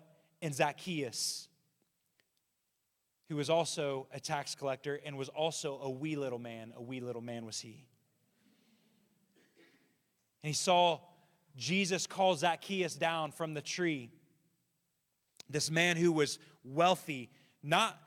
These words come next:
not because he was a good businessman, but because he was corrupt. And he saw this man named Zacchaeus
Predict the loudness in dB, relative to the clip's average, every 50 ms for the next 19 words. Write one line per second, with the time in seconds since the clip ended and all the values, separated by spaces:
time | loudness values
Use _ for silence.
0 | _ _ -4 -2 -2 -2 -2 -4 -2 2 4 4 4 4 2 0 -2 -2 -2 0
1 | 0 -2 0 2 2 2 4 4 0 -2 -2 -2 -2 -4 -2 -2 -2 -4 -2 -2
2 | -4 -2 -2 -2 -2 -2 -2 -2 -4 -6 -6 -4 0 2 2 0 0 -6 -14 -20
3 | -20 -20 _ _ _ _ _ _ _ _ _ _ _ _ _ _ _ _ _ _
4 | _ _ _ _ _ _ _ _ _ _ _ _ _ _ _ _ _ _ _ _
5 | _ _ _ _ _ _ _ _ _ _ _ _ _ _ _ _ -2 2 2 2
6 | 2 4 2 4 4 4 4 4 2 2 0 -2 -4 -8 -2 2 4 6 6 6
7 | 4 2 2 4 4 2 2 2 -2 -6 -4 -2 -2 -2 -2 -4 -6 -6 -8 -8
8 | -10